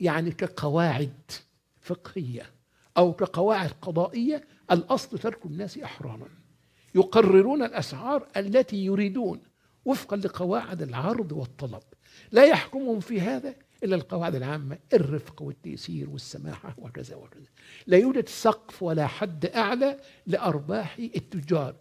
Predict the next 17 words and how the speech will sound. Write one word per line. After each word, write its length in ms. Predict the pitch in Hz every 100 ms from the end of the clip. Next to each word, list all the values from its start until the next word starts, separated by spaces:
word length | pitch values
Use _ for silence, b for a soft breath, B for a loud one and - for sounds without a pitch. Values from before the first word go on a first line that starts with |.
| b
احنا 160 | 180 147
شفنا 380 | 220 196 175
لسه 340 | 202 - - - b b b
في 160 | 214 -
حديث، 720 | - 156 208 143 - - - _ -
آه، 360 | 160 139 139 120
عروة 560 | 165 214 202 190 285 - b b b b b _ -
اشترى، 640 | - - 214 214 202 - - _ _ _ _ _ _ _ -
آه، 1400 | 170 165 160 156 156 156 151 151 147 143 156 - 143 123 - - - - -
يعني 300 | 170 170 170
شاتين 680 | 185 208 - 220 226 208 170
بدينار 500 | 202 202 202 240 294
فباع 340 | 226 240 226
واحد، 360 | 185 208 247 214 b b -
يعني 240 | 165 175
كسب 280 | - 190 180 -
كام؟ 280 | 156 156